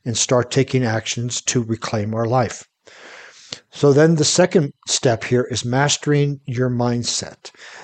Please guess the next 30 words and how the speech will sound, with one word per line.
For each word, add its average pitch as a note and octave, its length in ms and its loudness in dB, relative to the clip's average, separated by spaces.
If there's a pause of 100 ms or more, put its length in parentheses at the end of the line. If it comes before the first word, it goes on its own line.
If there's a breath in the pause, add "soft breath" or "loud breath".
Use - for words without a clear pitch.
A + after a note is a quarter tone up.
(120 loud breath)
That B2 280 0
would B2 180 0
mean A#2 300 0
that A2 240 -4
you B2 80 0
want A#2 240 -4
to A2 80 -4
have A2+ 240 -6
control C3+ 540 2
over D3+ 180 4
the C#3 140 -2
things C#3 360 -2
you D3 60 0
can - 240 -6
control, A#2 640 -4 (460 loud breath)
challenge C#3+ 560 4
yourself, G#2 760 -4 (460 loud breath)
commit C3+ 480 2
to D#3+ 100 2
the D3 100 4
goals, G#2+ 600 -2 (340 loud breath)
and A#2 140 -2
have C3 220 2
the A#2+ 80 0
confidence C#3 680 0
in B2 120 -2
your B2 100 0
skills A2 600 -4
and A#2+ 100 -4
ability. A#2 720 0